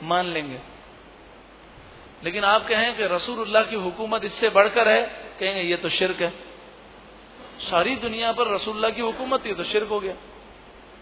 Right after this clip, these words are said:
सुलेमान अलैहिस्सलाम सारी दुनिया पर हुकूमत करें, तो ये शिर्क नहीं, पर रसूलुल्लाह करें, तो शिर्क। <coughs>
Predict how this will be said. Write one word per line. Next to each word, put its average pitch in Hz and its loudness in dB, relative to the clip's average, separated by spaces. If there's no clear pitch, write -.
सुलेमान 220 2
अलैहिस्सलाम 240 0
सारी 220 2
दुनिया 233 -2
पर 233 0
हुकूमत 233 -2
करें, 226 -2
तो 220 -4
ये 226 -2
शिर्क 190 -4
नहीं, 180 -6
पर - -8
रसूलुल्लाह 220 0
करें, 233 0
तो 240 0
शिर्क। 180 -2
<coughs> - 0